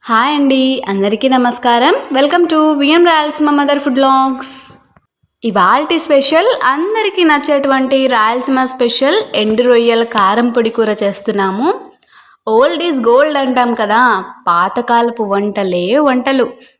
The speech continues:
వేసేది నాలుగైదు పదార్థాలే అయినా ఆ కొలతలు, ఆ టెక్నిక్స్ ఆహా అనిపించేంత రుచినిస్తాయి.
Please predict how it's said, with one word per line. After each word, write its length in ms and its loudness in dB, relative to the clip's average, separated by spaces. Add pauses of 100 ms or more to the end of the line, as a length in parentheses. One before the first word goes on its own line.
(140)
వేసేది 480 0
నాలుగైదు 540 2
పదార్థాలే 760 0
అయినా 360 0 (520)
ఆ 160 2
కొలతలు, 720 0
ఆ 160 2
టెక్నిక్స్ 840 -4
ఆహా 480 2
అనిపించేంత 840 0
రుచినిస్తాయి. 920 0